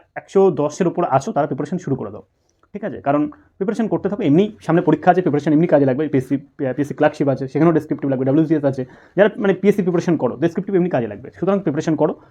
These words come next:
একশো দশ স্কোর কিন্তু কাট অফ কম গেলে তোমরা পরীক্ষা দিতে বস-, বসতে পারবে। আর যদি রেজাল্ট অপেক্ষায় থাকো, তাহলে কিন্তু সেটা ভুল হবে।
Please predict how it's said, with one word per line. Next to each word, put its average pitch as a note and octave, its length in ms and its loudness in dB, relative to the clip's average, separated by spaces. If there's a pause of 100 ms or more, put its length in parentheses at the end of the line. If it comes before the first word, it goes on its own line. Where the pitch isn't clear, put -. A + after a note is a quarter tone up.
একশো C3 180 -4
দশ D3 260 0 (180)
স্কোর F3+ 260 -6
কিন্তু G3 180 0
কাট F3 160 4
অফ D#3 120 -2
কম D3+ 200 2
গেলে D#3+ 160 2
তোমরা D#3+ 240 2
পরীক্ষা C#3 280 -4
দিতে C3 140 -4
বস-, B2+ 180 -4 (140)
বসতে C#3 260 -6
পারবে। D#3+ 220 -2 (360)
আর B2 340 -2
যদি D3 160 -2
রেজাল্ট D#3 280 2
অপেক্ষায় F3 320 -2
থাকো, E3 200 -4
তাহলে C#3 180 0
কিন্তু C#3 180 -2
সেটা C#3+ 180 -4
ভুল D#3+ 180 4
হবে। A2 160 -4